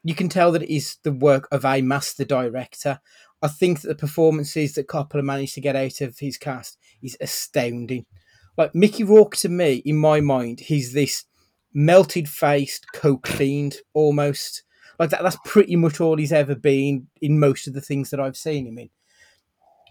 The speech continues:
He's never been one to be an understated performer.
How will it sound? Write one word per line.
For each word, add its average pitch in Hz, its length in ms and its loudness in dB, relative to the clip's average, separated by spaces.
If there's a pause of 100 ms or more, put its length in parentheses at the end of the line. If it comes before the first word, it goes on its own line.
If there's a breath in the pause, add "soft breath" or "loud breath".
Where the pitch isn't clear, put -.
(240)
He's 175 180 -2
never 196 260 4
been 185 240 2
one 165 200 2
to 151 100 -8
be 160 120 0
an 160 120 0 (100)
understated 147 840 0
performer. 139 640 -4